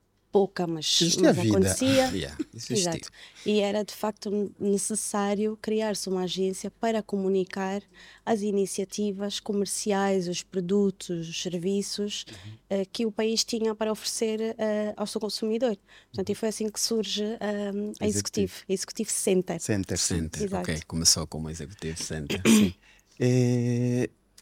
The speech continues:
Speaker 2: nós temos aqui, se calhar, boa parte do nosso público não tem noção de que, que era o mundo sem a internet.
Speaker 3: Yeah.
Speaker 2: <laughs> Não é?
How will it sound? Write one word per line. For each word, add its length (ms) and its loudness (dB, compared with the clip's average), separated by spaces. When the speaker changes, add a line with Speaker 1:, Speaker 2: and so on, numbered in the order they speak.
Speaker 2:
nós 220 8
temos 220 4
aqui, 180 0
se 80 -4
calhar, 200 4
boa 240 0
parte 220 2
do 60 -2
nosso 300 4
público 400 4
não 160 4
tem 180 2
noção 560 0
de 120 -2
que, 120 0
que 140 0
era 100 4
o 60 4
mundo 300 4
sem 160 2
a 20 4
internet. 580 2
Speaker 3:
Yeah. 240 -6
Speaker 2:
<laughs> 300 -2
Não 160 8
é? 40 8